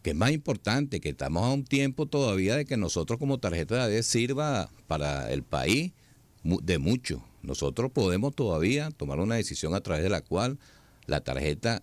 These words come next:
recoja los votos que sirvan para la candidatura mayor y, bueno, darle, pues,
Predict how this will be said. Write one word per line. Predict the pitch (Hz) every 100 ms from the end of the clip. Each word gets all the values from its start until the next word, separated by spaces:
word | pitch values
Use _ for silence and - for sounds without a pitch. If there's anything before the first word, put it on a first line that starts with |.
| _
recoja | - 78 - 67 98
los | 85
votos | 78 90 107
que | - 71
sirvan | 85 80 98 104
para | 107 80
la | 73
candidatura | 67 67 69 - 71 87 104 - - - - - - -
mayor | 82 73 65 92 147 160 - - - - - -
y, | - 120 170 226
bueno, | - 69 90 69
darle, | 64 55 73
pues, | - 76 78